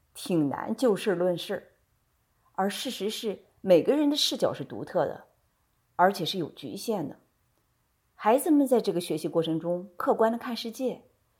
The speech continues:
以事实为依据，不带个人论点、观念、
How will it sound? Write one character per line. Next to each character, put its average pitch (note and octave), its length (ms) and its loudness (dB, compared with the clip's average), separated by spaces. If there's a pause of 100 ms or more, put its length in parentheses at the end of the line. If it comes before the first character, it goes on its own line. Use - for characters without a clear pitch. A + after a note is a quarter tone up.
(160)
以 E3 100 -6
事 B3 320 -4
实 G3 180 -2
为 F#3+ 120 -2
依 A3+ 260 -6
据， G3+ 380 -10 (320)
不 G3+ 100 0
带 B3+ 140 4
个 D4 120 -2
人 C4 140 2
论 C4 320 0
点、 - 240 -12 (500)
观 C#4 300 4
念、 C4+ 300 0